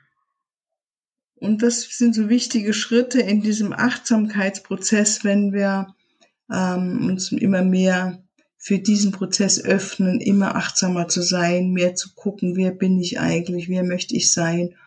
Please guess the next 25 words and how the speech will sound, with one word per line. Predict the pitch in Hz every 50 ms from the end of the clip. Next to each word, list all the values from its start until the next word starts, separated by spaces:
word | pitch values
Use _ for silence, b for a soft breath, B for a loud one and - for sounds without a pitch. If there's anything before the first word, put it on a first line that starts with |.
| b b b b b b b b
Und | - 233 254 247 233 214
dann | 208 202 190 196 202 202 202 202 -
ganz, | 226 226 262 294 311 311 311 - - - - _ _ _ _ _ _ _ _ _ _ _ _ -
ähm, | 202 208 202 202 202 196 196 202 208 202 202 202 196 -
damit | 185 180 202 233 247 262 233 -
auch | - 190 -
verbunden | - 220 196 - - 214 226 240 254 - - - 226 -
ist | - - 214 214 - - - - b b b b b b b b _ _
dieses, | 202 208 214 214 208 214 208 202 208 -
ich | - - - - - -
werde | 214 214 220 214 - 220
mir | 190 -
immer | 220 240 262 285 285
mehr | 269 247 220 214 220 220 226 226 226
bewusst | 226 233 226 208 214 208 220 220 220 - - -
und | - 214 208
gewahr, | 208 196 190 180 175 170 175 175 175 180 180
dass | - 190 190 - -
es | - -
etwas | - - 214 214 - 226 214 -
in | - 214 208 202
mir | 196 185 180
gibt, | 175 185 202 214 214 220 -
was | - 170 165 - - - - - - -
beobachtet. | 220 - 226 262 285 311 294 - - - - 151 139 - -